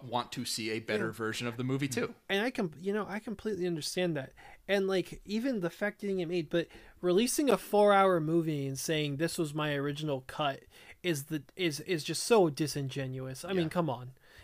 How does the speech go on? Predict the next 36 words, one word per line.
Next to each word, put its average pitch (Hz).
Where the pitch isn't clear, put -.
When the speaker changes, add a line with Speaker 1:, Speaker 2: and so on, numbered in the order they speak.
Speaker 2:
It's 190
Speaker 1:
I -
Speaker 2:
not, 196
Speaker 1:
agree. 175
Speaker 2:
that's 196
not, 190
you 196
know, 151
that's 180
not 175
the 143
original 127
cut. 135
You 165
know, 143
you, 170
one, 196
you 175
filmed 185
more. 151
Two, 226
you, 170
you, 190
you 175
had 185
all 180
this 160
time. 165
Yeah, 165
that's 180
not 185
the 143
original 131
cut, -
you 156
know? 131